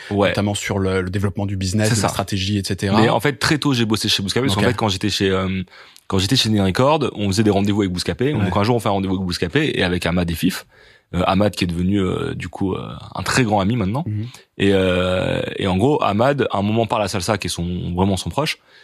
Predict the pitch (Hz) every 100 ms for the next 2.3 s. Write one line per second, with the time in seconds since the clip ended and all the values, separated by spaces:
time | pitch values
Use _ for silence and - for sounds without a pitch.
0 | _ - 95 95 127 107 95 87 80 -
1 | 90 90 85 85 139 131 120 113 95 90
2 | 87 87 143